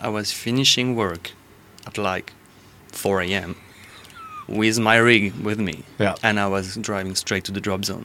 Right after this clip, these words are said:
Speaker 2: Yeah.
Speaker 1: to jump, get the mo-, get the numbers, and <laughs> have fun, of-, obviously,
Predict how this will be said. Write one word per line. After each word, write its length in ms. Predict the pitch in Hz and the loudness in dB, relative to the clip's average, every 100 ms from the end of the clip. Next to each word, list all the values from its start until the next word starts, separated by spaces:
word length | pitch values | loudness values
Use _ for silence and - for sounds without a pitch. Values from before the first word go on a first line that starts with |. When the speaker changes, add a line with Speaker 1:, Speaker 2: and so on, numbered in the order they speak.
| - | 0
Speaker 2:
Yeah. 160 | 104 101 - - - - | 2 2 0 -20 -20 -8
Speaker 1:
to 80 | 92 | -2
jump, 380 | 87 92 110 - - - - - - | 0 0 -4 -6 -20 -20 -20 -20 -8
get 200 | 98 101 | -6 0
the 80 | 123 | 2
mo-, 200 | 135 135 | 4 2
get 260 | 123 120 139 | 2 2 2
the 60 | |
numbers, 720 | 143 143 123 117 113 113 110 - - - - - | 2 0 0 0 0 0 -2 -6 -20 -20 -20 -10
and 1000 | - 98 98 101 101 104 104 104 107 107 - - - | 0 4 4 4 0 -2 -4 -6 -8 -14 -10 -8 -8
<laughs> 260 | - - | -14 -12
have 120 | - - | -6 -6
fun, 360 | - 101 110 | -2 -2 -2
of-, 180 | 107 - 120 113 | -4 -6 -8 -2
obviously, 540 | 123 107 101 98 104 | -2 -4 -6 -4 -6